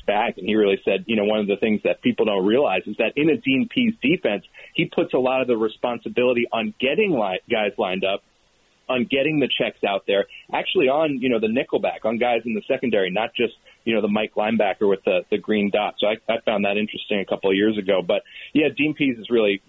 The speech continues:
brought a lot to this team. The guys buy in. They love playing for him. We love hearing from him. I'm, I'm sure you know <laughs> every, every press conference with Dean Pease is always, uh,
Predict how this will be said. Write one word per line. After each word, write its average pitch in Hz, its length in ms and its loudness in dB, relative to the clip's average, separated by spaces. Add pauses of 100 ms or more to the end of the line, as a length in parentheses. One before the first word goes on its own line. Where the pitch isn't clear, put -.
(120)
brought 127 240 2
a 104 40 0
lot 104 340 -2
to 117 60 -10
this 104 140 -2 (120)
team. 104 240 0
The 98 80 0
guys 101 340 -2
buy 107 220 0
in. 104 240 -2
They 98 100 0
love 104 220 0 (100)
playing 107 300 0
for 117 160 2
him. 101 100 -4
We 160 100 4
love 208 240 2
hearing 165 300 0
from 101 240 -4
him. 95 120 -6
I'm, 120 140 -2
I'm 131 220 -2
sure 190 140 4
you 147 160 2
know 110 300 2
<laughs> - 60 -12
every, 170 320 0 (220)
every 165 220 2
press 165 280 0
conference 123 380 -2
with 113 140 -10
Dean 123 220 0
Pease 113 260 0
is 98 100 -4
always, 110 400 2
uh, 95 220 2